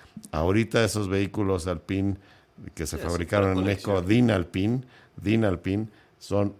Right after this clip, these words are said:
Speaker 1: muy, muy buscados por los coleccionistas porque, olvídate, eran extraordinarios
Speaker 2: Sí.
Speaker 1: vehículos con unas suspensiones, eh, increíbles. Y,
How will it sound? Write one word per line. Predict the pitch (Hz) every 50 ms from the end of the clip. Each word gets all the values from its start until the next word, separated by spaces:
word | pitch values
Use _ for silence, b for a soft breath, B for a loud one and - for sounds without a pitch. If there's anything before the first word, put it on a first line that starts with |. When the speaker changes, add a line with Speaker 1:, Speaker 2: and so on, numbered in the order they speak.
| _
Speaker 1:
muy, | - 104 110 117 120 117
muy | 107 101 107 107 101
buscados | 90 92 90 - - 110 110 101
por | 80 - 92
los | 87 82 82
coleccionistas | - 90 85 87 80 - 101 98 98 110 113 107 - 127 123 -
porque, | - - 85 80 80 76 - 87 82 82 82 85 80 b b b b b b -
olvídate, | - 82 85 92 95 95 90 90 87 - 90
eran | 95 95 104 101 101 98 98 98 - - -
extraordinarios | 82 80 - - - - 82 82 85 87 87 90 95 98 95 95 92 82
Speaker 2:
Sí. | 78
Speaker 1:
vehículos | 87 90 90 90 95 104 104 107 107 90
con | - 92 90
unas | 92 90 82
suspensiones, | - - - - 87 87 85 - 98 95 95 95 92 85 87
eh, | 87 87 - -
increíbles. | 80 82 78 - 87 90 92 98 104 104 113 120 120 120 b b b b b b b b _ -
Y, | 92 90